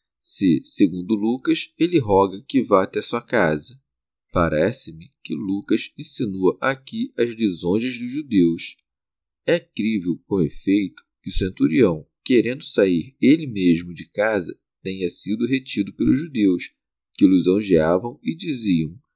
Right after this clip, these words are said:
"Nós mesmos iremos e o traremos aqui."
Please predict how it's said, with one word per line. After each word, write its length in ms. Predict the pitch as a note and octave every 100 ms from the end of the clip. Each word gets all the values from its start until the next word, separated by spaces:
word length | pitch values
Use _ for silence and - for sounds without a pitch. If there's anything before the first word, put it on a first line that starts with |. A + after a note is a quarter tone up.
| _ _ _ _
"Nós 360 | D#2 - D#3 C#3
mesmos 540 | A2+ A#2 A#2 B2 - -
iremos 460 | E3 B2 A#2 A2+
e 40 | B2
o 60 |
traremos 540 | A#2+ A#2 G#2+ G#2 A2 A#2+
aqui." 460 | C3+ - F#2 -